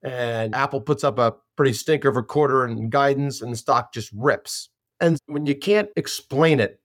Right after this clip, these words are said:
and you can't understand it, I, I just leave it alone. And you go back to what you can and can't understand. And I'm with Vinny. Things are slowing and the consumer's slowing. We listened to Lowe's the other day.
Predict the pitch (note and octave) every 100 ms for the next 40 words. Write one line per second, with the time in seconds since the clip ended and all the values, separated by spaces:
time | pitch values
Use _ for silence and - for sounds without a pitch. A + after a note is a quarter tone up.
0 | - C3+ B2+ - F#3 F#3 D#3+ B2+ - -
1 | C#3 G#2+ G#2 - - - C3+ A2+ A2+ B2
2 | G#2+ G2 A2+ C#3 C#3+ C#3+ C3+ C3+ C3 C#3
3 | C#3 D3+ D3+ C#3+ C#3 - C3 A#2+ C#3+ C3+
4 | B2 A#2 C#3+ C3+ C3 B2 G#2+ G#2 - C3
5 | A2+ G#2 G2+ - A#2+ A2 G2+ G2+ - C#3
6 | B2+ B2+ B2+ A#2+ - C3+ C#3+ D3+ D#3+ G#3
7 | A2 - _ E3 E3 C#3 C3 C3 - C3
8 | A#2+ - - A2+ A2 A#2+ A2+ D#3 D#3 D3
9 | C#3 C3+ B2+ A2+ A2 A#2+ - A#2 A2+ A2
10 | A2+ G#2+ A#2 C3 C3 G#2+ A#2 A#2 A#2+ A#2
11 | A#2 A2+ A#2